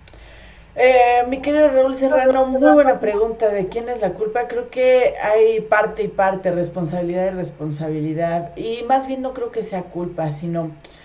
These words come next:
una persona que no, eh, nace en los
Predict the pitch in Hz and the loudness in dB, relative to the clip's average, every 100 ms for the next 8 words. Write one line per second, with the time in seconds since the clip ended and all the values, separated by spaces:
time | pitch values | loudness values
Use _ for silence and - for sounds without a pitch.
0 | - - 214 247 196 175 190 190 196 196 | -20 -10 -4 -2 0 -2 -4 -6 -6 -6
1 | 180 175 180 196 202 214 - - - 165 | -8 -4 -2 0 0 -4 -8 -18 -12 -6
2 | 170 165 165 165 160 160 180 185 175 190 | -6 -4 -6 -6 -8 -8 -4 -4 -4 -6
3 | 185 180 180 175 170 165 160 160 147 - | -6 -6 -6 -6 -6 -6 -6 -6 -10 -16